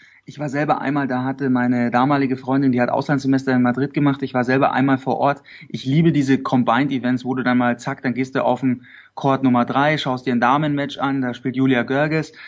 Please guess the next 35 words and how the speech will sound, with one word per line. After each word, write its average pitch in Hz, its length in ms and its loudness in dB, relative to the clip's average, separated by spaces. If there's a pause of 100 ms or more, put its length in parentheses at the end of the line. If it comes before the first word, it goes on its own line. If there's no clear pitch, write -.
(140)
dann 123 140 0
geht's 131 300 -2
wieder 127 280 2
rüber 147 360 4 (260)
ins, 131 560 0
ähm, 127 640 0
auf 127 120 0
dem 135 80 2
Center 156 340 2
Court, 147 240 -2
Court 143 220 -4
Manolo 139 340 -2
Santana, 139 600 -2 (240)
dann 127 160 0
spielt 143 200 -2
Nadal 127 380 4
und 139 140 0
dann, 131 280 2
ey, 135 380 -2 (120)
also 170 180 2
von 190 160 2
der 196 60 2
Stimmung 240 360 0
her 190 300 0
ist 170 100 -8
es 160 120 -6
wirklich 175 260 -6
genial. 147 520 0 (280)
Es - 200 -6
ist, - 540 -4 (280)
es 147 180 -4
ist 165 120 -6
ein 175 100 4
besonderes 160 560 2
Turnier, 151 500 0